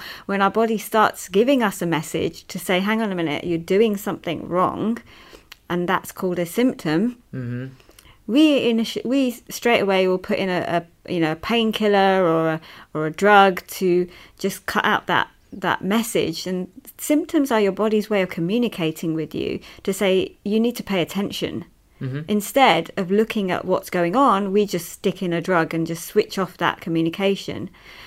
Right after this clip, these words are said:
Speaker 1: And I'm not saying drugs are bad. They're absolutely necessary
Speaker 2: Needed
Speaker 1: sometimes.
Speaker 2: at certain points, but yeah.
Speaker 1: In acute care, in triage,
Speaker 2: Mm-hmm.
Speaker 1: you know, needed. But we've become far too dependent on them. At,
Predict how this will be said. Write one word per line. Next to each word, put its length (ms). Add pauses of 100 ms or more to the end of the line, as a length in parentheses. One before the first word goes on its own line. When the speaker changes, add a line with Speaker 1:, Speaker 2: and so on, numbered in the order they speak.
(360)
Speaker 1:
And 220
I'm 120
not 200
saying 300
drugs 260
are 80 (100)
bad. 140 (500)
They're 140
absolutely 500
necessary 460
Speaker 2:
Needed 260
Speaker 1:
sometimes. 260
Speaker 2:
at 100
certain 140
points, 400
but 420
yeah. 200 (260)
Speaker 1:
In 140
acute 420
care, 320
in 160
triage, 540
Speaker 2:
Mm-hmm. 100
Speaker 1:
you 80
know, 180
needed. 500 (580)
But 300 (240)
we've 340
become 420
far 320
too 340
dependent 600
on 220
them. 340
At, 180